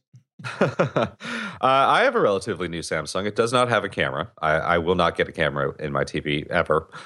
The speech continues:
Um, and I was able to, uh, shut off the listening features. I, I don't talk to any of my remotes. I don't talk to my T V. I don't talk to anything.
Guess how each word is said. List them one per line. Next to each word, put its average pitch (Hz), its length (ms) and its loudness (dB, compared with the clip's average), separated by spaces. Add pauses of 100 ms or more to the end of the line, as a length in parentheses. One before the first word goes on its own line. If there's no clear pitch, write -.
(160)
Um, 76 380 0
and 92 140 2
I 92 100 4
was 87 140 2
able 90 280 2
to, 80 460 -2 (140)
uh, 80 160 4
shut 82 220 2
off 80 280 0
the 76 300 -4
listening 80 480 0
features. 76 580 -2
I, 78 280 2
I 80 40 2
don't 78 280 -2
talk 76 260 0
to 82 200 0
any 80 140 0
of 76 80 -2
my 76 140 2
remotes. 76 420 2
I 76 60 0
don't 73 160 -4
talk 71 220 -2
to - 100 -12
my 65 100 0
T - 160 -8
V. 76 220 0
I 87 80 4
don't 73 180 -2
talk 71 200 -4
to 67 100 0
anything. 110 400 0